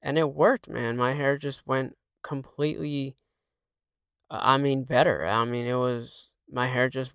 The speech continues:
got longer. And better as in the goal that I wanted. I wanted longer hair, and I got longer hair.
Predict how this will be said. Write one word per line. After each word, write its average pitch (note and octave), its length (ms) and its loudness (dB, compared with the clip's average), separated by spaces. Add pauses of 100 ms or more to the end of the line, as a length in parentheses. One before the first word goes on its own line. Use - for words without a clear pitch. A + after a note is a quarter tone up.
(380)
got A#2+ 280 2
longer. C#3 480 -2
And D#3 200 0
better F#3+ 260 4
as D3 280 4
in B2+ 280 -4 (720)
the C3+ 80 4
goal C#3 280 4
that A#2+ 180 2
I A#2+ 160 6
wanted. D2+ 480 -6
I C3+ 140 2
wanted D3 300 2
longer B2+ 360 2
hair, C3 420 -2 (480)
and C#3+ 120 -4
I C3+ 100 0
got B2+ 240 4
longer B2+ 380 2
hair. C#3 380 2